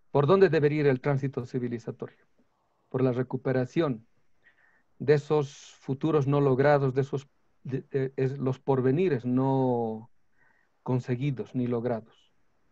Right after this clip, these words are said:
Y por eso, eh, es necesario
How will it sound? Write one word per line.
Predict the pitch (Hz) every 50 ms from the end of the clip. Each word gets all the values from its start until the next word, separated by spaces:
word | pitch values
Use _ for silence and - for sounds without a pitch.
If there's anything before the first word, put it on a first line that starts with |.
| _ _ _ _ _ -
Y | 131 123
por | - 135 131 135
eso, | 151 147 139 - 156 151 147 - - -
eh, | 127 120 113 113 113 110 110 107 107 110 107 110 113 113 120 _ _ _ _ _ _ _ _ _ _ _ _ _ _ _ _ _
es | - 127 127
necesario | 135 139 127 127 131 - 151 156 151 135 107 95 -